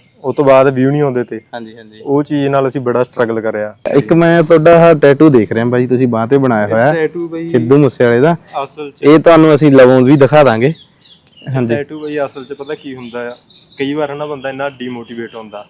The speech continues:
Speaker 2: ਹਾਂਜੀ।
Speaker 1: ਇੱਕ ਟਾਈਮ ਇਹੋ ਜਿਹਾ ਸੀ ਯਾਰ, ਮਤਲਬ ਨਾ ਮਨ 'ਚ ਇਹ ਹੁੰਦਾ ਸੀ ਵੀ ਯਾਰ ਬਸ ਜ਼ਿੰਦਗੀ ਖਤਮ ਕਰ ਲਈਏ।
Speaker 2: ਅੱਛਾ।
Speaker 1: ਕਿਉਂਕਿ ਇੱਕ ਟਾਈਮ ਤਾਂ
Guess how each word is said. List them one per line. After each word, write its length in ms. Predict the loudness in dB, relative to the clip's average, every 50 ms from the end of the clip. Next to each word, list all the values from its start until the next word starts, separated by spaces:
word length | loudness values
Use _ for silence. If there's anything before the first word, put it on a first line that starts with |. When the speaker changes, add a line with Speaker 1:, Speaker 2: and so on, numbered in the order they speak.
| _ _ -12
Speaker 2:
ਹਾਂਜੀ। 240 | -12 -10 -10 -12 -12
Speaker 1:
ਇੱਕ 220 | -14 -14 -16 -16
ਟਾਈਮ 300 | -10 -8 -8 -8 -8 -8
ਇਹੋ 180 | -8 -8 -8 -8
ਜਿਹਾ 140 | -8 -10 -10 -10
ਸੀ 80 | -10
ਯਾਰ, 240 | -10 -10 -10 -10 -10
ਮਤਲਬ 380 | -12 -12 -12 -14 -12 -12 -12 -12
ਨਾ 60 | -10
ਮਨ 220 | -8 -8 -8 -10
'ਚ 100 | -10 -12
ਇਹ 360 | -10 -8 -8 -8 -8 -8 -10 -12 -16 _ _ _ _ _ _ _ -14
ਹੁੰਦਾ 260 | -14 -12 -10 -10 -10
ਸੀ 160 | -10 -10 -12 -12
ਵੀ 140 | -12 -10
ਯਾਰ 180 | -10 -8 -8 -10
ਬਸ 280 | -10 -12 -14 -14 _ -20 -20 _ _ _
ਜ਼ਿੰਦਗੀ 280 | -14 -12 -12 -10 -10 -10
ਖਤਮ 280 | -10 -10 -10 -10 -12 -16
ਕਰ 120 | -16 -18 -18 _
ਲਈਏ। 140 | -20 -20 -20 _ _ _ _ -10
Speaker 2:
ਅੱਛਾ। 240 | -10 -10 -10 -10 -10
Speaker 1:
ਕਿਉਂਕਿ 180 | -8 -8 -10
ਇੱਕ 160 | -10 -10 -12 -8
ਟਾਈਮ 260 | -6 -4 -4 -4 -6
ਤਾਂ 440 | -8 -8 -6 -6 -4 -6 -6 -8